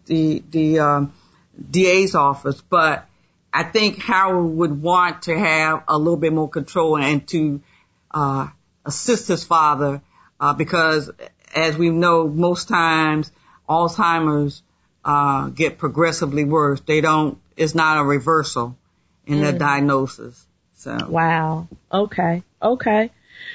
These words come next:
Speaker 2: Well, Althea, I got a couple more folks that got some serious emails here. Um, and I'm just glad that you guys are actually, um,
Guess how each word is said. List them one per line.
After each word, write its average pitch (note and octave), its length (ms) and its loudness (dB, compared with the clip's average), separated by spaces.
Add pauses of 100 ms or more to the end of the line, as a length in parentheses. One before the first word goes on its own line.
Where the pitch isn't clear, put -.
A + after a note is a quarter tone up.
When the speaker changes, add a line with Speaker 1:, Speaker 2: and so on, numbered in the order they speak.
(360)
Speaker 2:
Well, A#3+ 500 4 (280)
Althea, B3+ 460 2
I B3+ 100 2
got A3+ 280 2
a G#3 40 -20
couple C4 300 0
more C#4 240 2
folks D4 420 -2
that G#3+ 200 0
got A3+ 200 2
some A3 160 -8
serious C4+ 600 2
emails A#3 480 0
here. G#3 380 0 (560)
Um, G#3 380 2
and A3 120 2
I'm B3+ 140 2
just B3 180 2
glad A3+ 380 4
that G#3+ 180 0
you A#3+ 60 -2
guys G#3+ 420 4
are G3 260 2
actually, G#3+ 1040 2
um, F#3 460 0